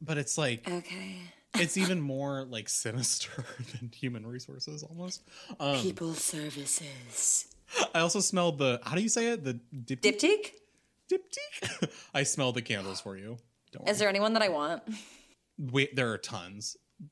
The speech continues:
Speaker 1: Um, I know what I'm gonna get you though, so don't
Speaker 2: <gasps>
Speaker 1: worry.
Speaker 2: You're getting me something?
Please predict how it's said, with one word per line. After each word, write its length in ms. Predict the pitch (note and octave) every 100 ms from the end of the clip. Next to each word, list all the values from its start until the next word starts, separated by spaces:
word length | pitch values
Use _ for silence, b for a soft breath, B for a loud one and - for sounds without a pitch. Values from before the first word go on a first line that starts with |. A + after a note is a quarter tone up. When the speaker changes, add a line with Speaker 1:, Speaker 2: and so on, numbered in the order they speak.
| _ A#2
Speaker 1:
Um, 420 | G2 F2 F#2 A#2 _ _ _ -
I 120 | D#3+
know 160 | E3+ D#3+
what 100 | D#3+
I'm 100 | E3
gonna 140 | C#3+
get 180 | A#2+ G#2
you 120 | G2
though, 240 | - - C#3
so 160 | -
don't 240 | - D#5+ -
Speaker 2:
<gasps> 40 |
Speaker 1:
worry. 200 | - D3 - -
Speaker 2:
You're 140 | C4+
getting 340 | - F3+ A3
me 120 | D#4+ F#4
something? 420 | A4+ A4 B4